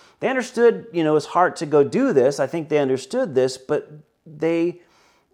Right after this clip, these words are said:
they wanted him to be there. So, I mean, you could see how the Lord had been working in that relationship with, with the king and queen and with Nehemiah. And so it pleased the king to send me, and I set him a time.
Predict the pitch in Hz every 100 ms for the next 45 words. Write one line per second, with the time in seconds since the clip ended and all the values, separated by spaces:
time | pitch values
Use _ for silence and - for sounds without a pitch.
0 | _ - 165 180 190 285 320 185 123 110
1 | - 127 131 120 107 101 87 80 - -
2 | 170 170 - 160 156 175 175 - 190 180
3 | 175 143 147 156 135 147 135 139 160 147
4 | 131 127 120 123 127 139 156 123 - 117
5 | - 117 - _ _ - 123 120 - 151
6 | 127 123 147 135 123 117 - 123 123 117
7 | 151 196 107 92 - _ _ - _ _
8 | 127 139 143 135 - _ _ _ _ _
9 | _ - 175 156 156 - 139 139 - 175
10 | 208 208 196 190 160 131 143 160 - 135
11 | 120 117 127 165 170 _ _ _ 123 127
12 | 131 127 127 - 120 127 - 123 117 139
13 | - 247 220 92 -